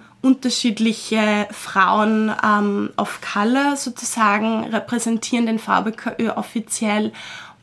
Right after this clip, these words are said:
Und, ähm, das war irgendwie dann auch so ein Anknüpfungspunkt, wo wir gesagt haben, ähm,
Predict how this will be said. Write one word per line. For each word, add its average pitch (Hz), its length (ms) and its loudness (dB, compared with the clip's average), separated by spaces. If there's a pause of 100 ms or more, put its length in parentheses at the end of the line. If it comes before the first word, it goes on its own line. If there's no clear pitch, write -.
Und, 208 640 2
ähm, 208 680 2 (140)
das - 460 -2
war 208 180 4
irgendwie 214 300 4
dann 208 160 2
auch 208 120 2
so 214 120 0
ein - 60 -2
Anknüpfungspunkt, 220 880 -2
wo 208 120 -4
wir 202 80 0
gesagt - 500 -6
haben, 208 280 -2 (500)
ähm, 202 340 2